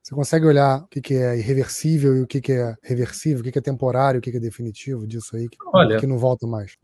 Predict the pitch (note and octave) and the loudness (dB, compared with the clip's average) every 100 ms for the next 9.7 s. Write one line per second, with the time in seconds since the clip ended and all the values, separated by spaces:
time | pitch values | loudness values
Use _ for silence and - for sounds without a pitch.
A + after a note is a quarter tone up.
0 | C3 A2 G#2 - - - D3+ C#3 D#3+ E3 | 2 2 -2 -12 -14 2 4 6 6 6
1 | C#3 D3 D3 C3+ C3 B2 A#2+ G#2 - F2 | 4 0 -2 0 4 4 2 -2 -4 -4
2 | A#2 B2 - B2+ A#2 A#2 A2 - F3+ B2+ | -2 -4 -2 0 2 2 -2 -8 -12 -8
3 | G#2 - C#3+ C3+ D#3+ E3+ E3+ C3 - C#3 | -8 -4 0 6 6 6 4 0 0 2
4 | A#2+ B2+ C#3 - - G2+ - - A#2 B2+ | 4 4 2 -2 -10 -10 -6 -6 -2 -2
5 | B2+ - G#2 F#2 - C3 C#3 D3+ E3+ D#3 | -2 -2 -4 -6 -12 -4 0 2 4 2
6 | D3 D3 C3+ - E3 E3 D#3+ D#3+ D3 G#2 | 2 2 2 2 0 2 2 2 2 2
7 | C#3+ D#3+ - D#3+ D#3+ F3 C3 A2+ B2+ A#2 | 4 4 2 0 2 2 2 2 2 2
8 | G2 F#2+ - A2 A2+ B2 A#2 - D#3+ D#3+ | 0 -2 -4 -4 -2 -2 0 4 6 6
9 | D#3+ C3+ A#2 G#2 B2 D3 B2 | 4 2 4 4 2 0 -2